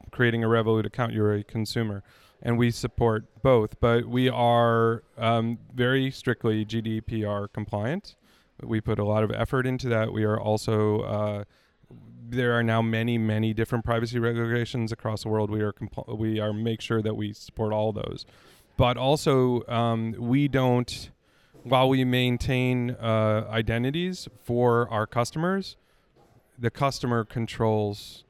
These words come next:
Revolut decides if what we hold and what we don't. And so if you go to Revolut and say, "Please remove my data," we,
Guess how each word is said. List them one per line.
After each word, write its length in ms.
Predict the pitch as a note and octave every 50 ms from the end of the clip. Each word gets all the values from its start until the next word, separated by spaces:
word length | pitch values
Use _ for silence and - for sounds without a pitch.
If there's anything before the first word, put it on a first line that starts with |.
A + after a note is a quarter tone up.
| _ _ - A#2+
Revolut 460 | B2+ C#3 C#3+ B2+ B2+ A#2+ A#2+ A2 A2 _ -
decides 760 | A2+ - - A#2+ A2 G#2 G#2 G2 G2 G2 F#2+ - - - _ _ _ _ _ _ _ _ _
if 180 | - A#2+ G#2+ -
what 440 | C3+ - B2 A#2 A2+ B2+ B2 A2+ A#2
we 400 | A#2 A#2 A2+ A2+ A2 A#2 A#2 A2+ - - -
hold 340 | - A#2+ A#2 A2+ A2 G#2+ G#2
and 180 | A2+ A#2 A2+ A2+
what 120 | A2 A2
we 120 | A2 A2 G#2+
don't. 380 | A2+ A2 G#2+ G2+ G#2 G#2+ - -
And 200 | B2 A#2+ A#2+ A#2+
so 300 | - - C3 B2 A#2+ B2 A#2+ -
if 240 | A#2+ B2+ C3+ - -
you 120 | B2+ A#2+
go 200 | A2+ B2+ B2+ C3+
to 140 | B2+ - B2+
Revolut 420 | A2+ A2 G#2+ G2+ G#2 G#2 G#2 G#2+
and 180 | - A2 G#2+ G#2
say, 380 | - A#2 A2 G#2 G#2 G2+ G2+ - _ _ _ _ _ _ - -
"Please 360 | - B2+ B2 A2+ A2+ A2 A2+
remove 340 | A2 A2 G#2+ A2 A2 G#2 G#2+
my 120 | G#2+ G#2+
data," 440 | G#2 G#2 B2+ B2 A2+ A2 G#2 G2+ G#2+ A2
we, 340 | A2 A2+ A#2+ A2+ A2+ A2+